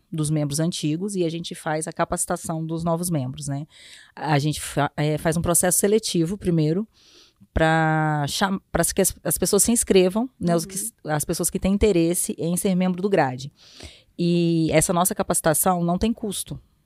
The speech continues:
Speaker 1: né, pra pessoa que vai fazer. Por quê? Porque se a gente coloca um custo, aí a pessoa que pagar, porque seria um curso muito caro, porque são quatro dias de imersão mesmo.
Speaker 2: Uhum.
Speaker 1: É, a gente reproduz, assim, os cenários de forma bem fiel.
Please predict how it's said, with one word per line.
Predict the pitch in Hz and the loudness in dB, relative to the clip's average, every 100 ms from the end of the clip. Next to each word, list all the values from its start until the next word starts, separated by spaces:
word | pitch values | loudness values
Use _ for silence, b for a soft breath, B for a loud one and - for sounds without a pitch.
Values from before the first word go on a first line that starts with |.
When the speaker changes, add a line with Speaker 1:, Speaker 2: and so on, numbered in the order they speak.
| _ - | _ -6
Speaker 1:
né, | 139 156 - b b b - | -4 -4 -8 b b b 0
pra | 147 147 | 2 4
pessoa | 160 175 160 | 2 2 2
que | 165 | 4
vai | 165 | 2
fazer. | 196 175 156 | 4 0 0
Por | - 240 | 0 -2
quê? | - 147 - b b b b b | -2 -4 -4 b b b b b
Porque | 208 226 | 0 4
se | 240 | 4
a | |
gente | 233 233 | 4 2
coloca | - 220 180 165 - 170 151 - | 2 4 6 4 2 -2 -2 -2
um | 156 | -6
custo, | 147 208 190 - 147 143 _ _ - - _ - | -4 -2 -2 -4 -8 -10 _ _ -20 -20 _ -4
aí | 151 156 156 165 | -2 0 0 -2
a | 175 | -2
pessoa | 208 196 175 151 | -2 -2 -2 -2
que | - - _ _ - | -4 -12 _ _ 2
pagar, | 180 165 165 196 | 4 4 0 -2
porque | 185 160 | -6 -8
seria | - 160 175 | -4 -2 -2
um | |
curso | 202 214 - 233 | -4 -4 0 2
muito | 202 208 233 | 4 4 0
caro, | - 302 156 | -4 -2 -2
porque | - 147 160 | -4 -8 -8
são | 165 160 | -6 -4
quatro | 165 196 202 | -4 -4 -10
dias | 165 180 165 | -8 -8 -6
de | |
imersão | 175 185 185 - 180 | -8 -8 -6 -6 -4
mesmo. | 190 156 156 165 160 - | -2 -2 -4 -6 -10 -12
Speaker 2:
Uhum. | 214 220 202 185 | -14 -14 -14 -6
Speaker 1:
É, | 147 151 151 147 143 139 135 | -4 -2 -2 -2 -2 -4 -4
a | 135 | -4
gente | 170 175 | -4 -4
reproduz, | 180 180 170 170 | -4 -4 -4 -4
assim, | 175 180 165 | -6 -6 -6
os | 156 | -4
cenários | 170 156 151 156 165 | -6 -4 -4 -4 -6
de | 160 | -8
forma | - 170 165 | -8 -6 -4
bem | 147 160 | -2 -2
fiel. | 185 202 135 123 | -2 -4 -6 -8